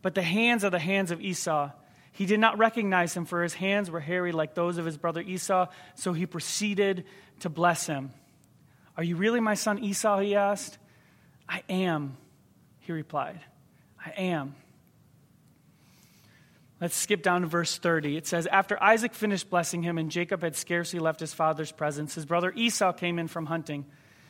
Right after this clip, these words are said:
He too prepared some tasty food and brought it to his father. Then he said to him, 'My father, please sit up and eat some of my game so that you may give, so that you may give me your blessing.' His father Isaac asked him, 'Who are you?'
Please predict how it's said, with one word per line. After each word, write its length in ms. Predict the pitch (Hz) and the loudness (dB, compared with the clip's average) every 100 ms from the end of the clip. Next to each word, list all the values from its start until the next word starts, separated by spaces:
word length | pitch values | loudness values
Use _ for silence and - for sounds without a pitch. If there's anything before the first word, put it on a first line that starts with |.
| _ | _
He 180 | - 233 | -2 0
too 240 | - 269 | 2 0
prepared 420 | 220 214 208 202 202 | 0 0 4 4 2
some 140 | 185 | -2
tasty 340 | 196 196 202 | -2 -2 -4
food 280 | 185 208 190 | -4 -2 0
and 100 | 175 | 0
brought 180 | 165 170 | 2 2
it 120 | 175 | 0
to 100 | - | -4
his 120 | 160 | -8
father. 420 | - 165 151 139 139 - - _ - - | 0 2 2 -2 -8 -20 -20 _ -16 0
Then 140 | 202 | 4
he 80 | 214 | 4
said 240 | - 208 - | 4 2 2
to 120 | 196 | 0
him, 100 | 180 | 2
'My 100 | 180 | 0
father, 340 | - 196 190 | 4 4 4
please 260 | 185 208 190 | 0 -2 -2
sit 200 | - 208 | -2 2
up 140 | 214 | 2
and 100 | 185 | 2
eat 160 | 190 - | -2 -2
some 160 | 196 185 | -4 -2
of 80 | |
my 160 | 175 170 | 0 0
game 300 | 156 175 175 | 0 -2 -2
so 140 | - | -4
that 140 | 165 175 | -6 -6
you 80 | 175 | -4
may 160 | 170 | -4
give, 340 | 147 180 170 170 - - _ - | -2 -4 -4 -14 -20 -20 _ -10
so 140 | 196 | 0
that 240 | 185 190 - - - - - | 0 0 -8 -20 -20 -14 -2
you 180 | 208 | 2
may 180 | 226 202 | 4 2
give 240 | 160 220 208 | 2 0 2
me 120 | 208 | 2
your 180 | 185 170 | 0 0
blessing.' 560 | 170 170 - 160 151 - _ _ _ _ | 2 0 0 -6 -8 -14 _ _ _ _
His 180 | 180 - | -8 2
father 300 | 220 220 214 | 4 6 6
Isaac 320 | 202 190 185 | 6 4 2
asked 280 | 190 180 - | 2 2 0
him, 120 | 170 | -4
'Who 220 | 247 254 | -2 2
are 180 | 269 294 | 6 6
you?' 280 | 180 139 | 4 -4